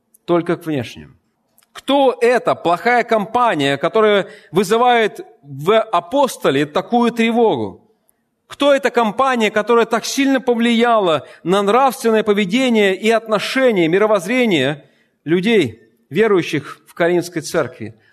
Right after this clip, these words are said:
От кого им следует отделиться? И ответ мы находим в стихе тридцать четвертом. В самом конце апостол говорит ужасающую фразу: «Некоторые из вас не знают Бога». Еще в двенадцатом стихе, чуть выше, посмотрите,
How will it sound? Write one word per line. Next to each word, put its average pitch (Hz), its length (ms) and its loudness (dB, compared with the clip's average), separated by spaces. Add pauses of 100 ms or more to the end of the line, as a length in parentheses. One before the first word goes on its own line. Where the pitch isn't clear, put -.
От - 180 -4
кого 202 380 0
им 165 100 0
следует 147 440 -4
отделиться? 131 560 -10 (680)
И - 80 -4
ответ 165 260 -2
мы 180 80 0
находим 170 440 0
в 147 40 -12
стихе 143 320 -6
тридцать 143 380 -8
четвертом. 104 640 -14 (420)
В - 80 -20
самом 175 240 -4
конце 147 460 -4 (680)
апостол 156 480 -4
говорит 131 500 -2 (180)
ужасающую 120 1000 -6
фразу: 92 580 -14 (400)
«Некоторые 143 880 -4
из 113 240 -8
вас 107 440 -10 (340)
не 113 120 -8
знают 98 380 -10
Бога». 85 360 -20 (520)
Еще 208 460 -2
в - 20 -20
двенадцатом 190 360 -2
стихе, 180 280 -4
чуть 135 160 -6
выше, 185 220 -2
посмотрите, 139 640 -2